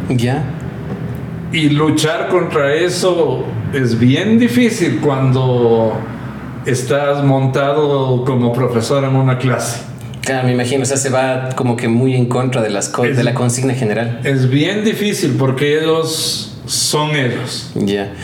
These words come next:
Speaker 1: O sea, obvio, todos los papás estamos orgullosos de nuestros hijos. Yo también tengo una, una hija de diez años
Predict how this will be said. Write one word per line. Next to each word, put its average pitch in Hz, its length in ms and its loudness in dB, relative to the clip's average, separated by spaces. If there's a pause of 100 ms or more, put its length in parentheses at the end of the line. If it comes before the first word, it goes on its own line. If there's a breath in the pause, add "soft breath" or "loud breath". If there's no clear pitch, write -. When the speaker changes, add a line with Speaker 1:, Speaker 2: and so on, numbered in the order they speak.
(200 loud breath)
Speaker 1:
O - 60 -4
sea, - 180 0
obvio, 180 200 0
todos 190 200 0
los 185 140 0
papás 160 320 0
estamos 147 380 -2
orgullosos 131 500 0
de 131 80 2
nuestros 131 300 0
hijos. 170 160 2
Yo 190 80 0
también 180 180 0
tengo 160 160 0
una, 127 400 -2 (260 loud breath)
una 147 200 0
hija 165 160 -2
de 147 120 2
diez 151 300 0
años 135 640 -2